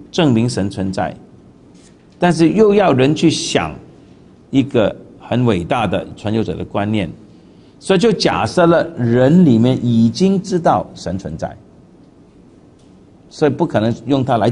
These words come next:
证明神存在。那这个呢，在哲学上比较高明一点，最高明的是说人是离开了上帝，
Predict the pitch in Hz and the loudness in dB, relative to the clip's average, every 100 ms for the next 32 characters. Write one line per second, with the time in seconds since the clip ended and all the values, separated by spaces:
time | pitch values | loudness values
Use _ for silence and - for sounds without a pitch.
0 | 123 - 294 160 113 104 127 110 95 - | -2 -2 0 2 2 2 0 -4 -8 -8
1 | 87 82 - - - 127 127 254 220 185 | -8 -8 -10 -18 -12 -10 -4 -4 -2 -4
2 | 170 180 151 - 160 160 139 131 107 107 | -4 -6 -6 -4 -4 -4 -6 -6 -6 -6
3 | 160 147 123 104 110 - - - - - | -6 -4 -6 -6 -8 -10 -16 -20 -20 -20
4 | - - _ - _ _ - - _ - | -20 -20 _ -20 _ _ -20 -20 _ -20
5 | _ _ _ 220 180 180 170 131 110 107 | _ _ _ -6 -4 -2 -2 -2 -4 -6
6 | - - - - 131 123 - 131 117 98 | -8 -16 -20 -10 -6 -6 -4 -4 -4 -6
7 | - - _ - - 110 117 123 143 190 | -18 -20 _ -20 -14 -6 -2 -2 -2 -2
8 | - - 143 123 151 113 156 175 - 185 | -6 -12 -6 -6 -4 -4 -4 -8 -10 -6
9 | 185 131 - - 131 101 90 104 | -6 -6 -10 -8 -8 -8 -8 -10